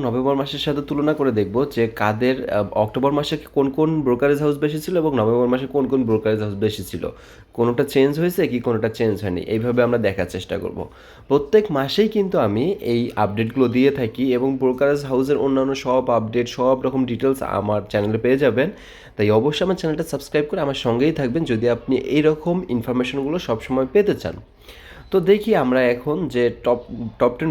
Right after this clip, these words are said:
ব্রোকারেজ হাউসের মধ্যে কোনটি ছিল। এক নম্বরে ছিল আইসিবি Securities and Trading Company Limited, দ্বিতীয়তে লঙ্কা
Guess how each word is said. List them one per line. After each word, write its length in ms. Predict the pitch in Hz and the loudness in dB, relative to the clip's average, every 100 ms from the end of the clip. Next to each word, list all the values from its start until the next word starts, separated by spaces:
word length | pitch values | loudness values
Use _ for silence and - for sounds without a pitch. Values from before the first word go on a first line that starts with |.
| 123 | 0
ব্রোকারেজ 320 | 113 120 123 | 2 2 2
হাউসের 240 | 127 123 131 | 0 0 0
মধ্যে 160 | 127 131 143 | 0 0 0
কোনটি 220 | 107 92 - | 0 -2 -8
ছিল। 140 | 82 - - _ 160 | -8 -8 -12 _ 0
এক 60 | 175 240 | 2 4
নম্বরে 240 | 247 220 - | 4 2 2
ছিল 140 | 127 127 151 110 | -2 0 0 2
আইসিবি 360 | 110 147 147 - | 0 -2 -6 -4
Securities 520 | 127 131 120 120 139 - | -2 0 0 -2 -8 -4
and 100 | 120 117 | -4 -2
Trading 300 | 117 110 120 123 | 0 2 0 0
Company 300 | 120 113 113 101 | 0 2 0 2
Limited, 400 | 95 95 117 135 - 131 120 | 0 0 0 0 -2 -10 -4
দ্বিতীয়তে 380 | 151 170 175 175 113 | -2 0 2 2 0
লঙ্কা 260 | 104 113 | -2 -2